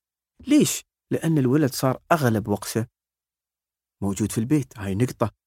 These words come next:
ثانيًا، اليوم الشارع أنت ما عاد هو الشارع قبل ثلاثين سنة،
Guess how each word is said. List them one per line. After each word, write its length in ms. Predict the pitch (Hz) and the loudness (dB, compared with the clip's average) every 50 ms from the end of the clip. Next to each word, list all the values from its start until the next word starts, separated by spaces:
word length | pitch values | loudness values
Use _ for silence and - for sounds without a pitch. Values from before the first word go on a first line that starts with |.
| _ _ _ _ _ _ _ _ - - | _ _ _ _ _ _ _ _ -8 -2
ثانيًا، 480 | - 180 196 226 247 233 208 180 143 - - | 4 6 6 6 6 6 6 6 6 4 2
اليوم 300 | 127 123 151 208 214 165 | 2 4 6 6 6 6
الشارع 480 | 131 - - - 160 175 175 143 113 - | 4 2 0 0 2 2 2 2 2 0
أنت 400 | - 135 135 - - 127 117 - - | 0 -2 -2 -2 -2 -2 -2 -2 -2
ما 260 | - 131 175 240 254 | 0 2 2 2 2
عاد 280 | 247 190 196 190 165 127 | 2 2 2 2 4 4
هو 140 | 127 143 147 | 4 2 2
الشارع 440 | 123 - - - 143 143 139 120 - | 2 0 0 0 2 2 2 0 0
قبل 320 | 104 120 117 127 113 98 | 0 0 0 0 0 -2
ثلاثين 400 | - 110 104 98 92 - 107 98 | -2 -2 -2 -2 -2 -4 -4 -4
سنة، 300 | 92 - - 95 90 | -4 -4 -4 -4 -4